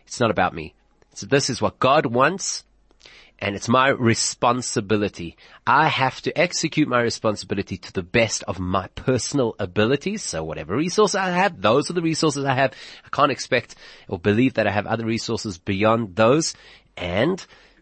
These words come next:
if it, if the cause requires that I'm invisible, then I should be invisible. If the cause requires that I should be on the front page, then I've got to be on the front page. 'Cause it's not about me. It's about what God wants.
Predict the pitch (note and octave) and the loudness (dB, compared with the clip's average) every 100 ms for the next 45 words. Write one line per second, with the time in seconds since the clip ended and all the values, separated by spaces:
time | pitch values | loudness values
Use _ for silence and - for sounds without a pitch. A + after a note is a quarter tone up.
0 | _ _ F2 - F2 - A#2 - - - | _ _ -12 -10 -12 -8 -4 -4 -4 -4
1 | - F3 F3+ F#3 - D3 - - D3 C#3 | 0 4 6 6 4 0 0 2 4 6
2 | A2 G2+ A2+ G#2+ A2 G#2 G2 B2 C3 C#3 | 4 4 0 0 0 -2 0 -2 2 2
3 | C#3 A2+ G#2+ - G2 A2 A#2 A2 G#2 G2 | 2 0 0 -2 0 0 0 -2 -4 -4
4 | F2 D#2+ D2 - - _ F2+ - F#2 - | -6 -8 -12 -16 -20 _ -10 -8 -8 -6
5 | - D3+ D3+ C#3 B2+ - - C#3 C#3 B2+ | 2 6 6 4 0 -4 0 4 4 4
6 | G2+ - G#2+ F2+ - F#2+ F#2 F#2+ F2+ F#2 | 0 -2 -4 -4 -4 -6 -4 -4 -4 -6
7 | F2+ E2 - A#2+ A#2 - C3 C#3 D#3+ - | -8 -8 0 0 0 -4 0 2 2 -4
8 | - _ _ _ _ _ _ _ - G#2 | -14 _ _ _ _ _ _ _ -2 2
9 | G#2 G#2 F#2+ G2 F#2+ - F2+ E2+ F2+ C#2 | 2 2 0 -2 -4 -2 -4 -4 -10 -10
10 | - - _ _ F2+ F#2+ A#2 B2 D#2+ - | -14 -16 _ _ -8 0 0 0 -4 -8
11 | - - F#2+ F2 G2+ - F#2+ G#2 F#2+ G#2+ | -18 -8 -6 -4 -4 -2 -2 -2 -10 -12
12 | - | -14